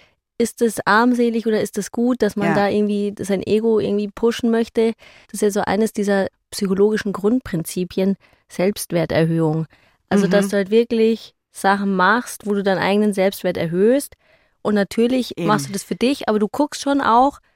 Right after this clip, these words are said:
Speaker 1: du brauchst schon die Anerkennung und den, das Lob von deiner
Speaker 2: Ja.
Speaker 1: Außenwelt und die
Speaker 2: Ja.
Speaker 1: Rückmeldung. Und das ist ein ga-, ein ganz normales, natürliches Prinzip.
Speaker 3: Ja, und ich verstehe das ja auch voll und ich finde es überhaupt gar nicht verwerflich,
Speaker 1: Ja.
Speaker 3: weil wir identifizieren uns ja alle mit irgendwas. Und ich glaub, da kommen wir an den Punkt,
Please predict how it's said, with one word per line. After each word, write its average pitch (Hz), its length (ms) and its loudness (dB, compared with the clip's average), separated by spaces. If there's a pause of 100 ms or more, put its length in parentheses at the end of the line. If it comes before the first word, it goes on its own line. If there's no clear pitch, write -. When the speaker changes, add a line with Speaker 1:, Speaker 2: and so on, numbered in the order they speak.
(200)
Speaker 1:
du 208 80 -8
brauchst 220 320 0
schon 269 140 0
die 262 140 -4
Anerkennung 262 800 0
und 220 220 -6
den, 214 180 -2 (440)
das - 260 -6
Lob 226 380 4
von 233 240 -2
deiner 226 380 -2
Speaker 2:
Ja. - 60 2
Speaker 1:
Außenwelt 185 600 0
und 185 120 -4
die 190 60 -2
Speaker 2:
Ja. 185 60 0
Speaker 1:
Rückmeldung. 180 480 -2
Und 185 80 -4
das 185 80 -8
ist - 60 -20
ein - 60 -14
ga-, - 60 -6 (120)
ein 233 80 -4
ganz 294 300 -2
normales, 226 720 0 (440)
natürliches 202 640 -2 (300)
Prinzip. - 480 -10 (640)
Speaker 3:
Ja, 214 120 2
und 196 80 -2
ich 208 120 -4
verstehe 240 260 0
das 254 140 0
ja - 100 -2
auch - 80 -4
voll 180 140 -6
und 180 60 -4
ich 170 120 -12
finde 202 140 -2
es - 80 -10
überhaupt 175 340 -6
gar 160 120 0
nicht 156 140 -6
verwerflich, 160 680 -4
Speaker 1:
Ja. 196 100 2
Speaker 3:
weil 170 140 0
wir 185 180 -2
identifizieren 190 640 -6
uns 175 160 -4
ja 170 140 -2
alle 180 260 0
mit 160 160 -4
irgendwas. 156 400 -4
Und 170 80 -8
ich - 80 -14
glaub, 202 180 -2
da 220 80 -2
kommen 190 200 -4
wir 175 80 -4
an 170 60 -2
den 170 120 -4
Punkt, 226 300 0